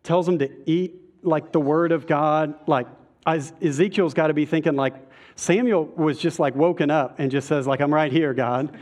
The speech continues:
Like, what is with all of this stuff? But it's kinda like the rest of Ezekiel just flows right from that. The whole thing's wild, kinda apocalyptic stuff. But Isaiah,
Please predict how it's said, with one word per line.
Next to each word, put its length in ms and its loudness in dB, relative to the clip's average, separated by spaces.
Like, 160 -2
what 200 2
is 140 0
with 320 0
all 440 2
of 120 -2
this 160 0
stuff? 400 -2
But 140 -2
it's 160 -6
kinda 260 0
like 180 -2
the 80 -6
rest 280 -2
of 100 -6
Ezekiel 460 -4
just 320 -10
flows 500 0
right 220 0
from 160 -4
that. 220 -4
The 60 -6
whole 180 -4
thing's 300 -6
wild, 600 -4
kinda 340 -6
apocalyptic 840 -4
stuff. 440 -2
But 120 -2
Isaiah, 720 0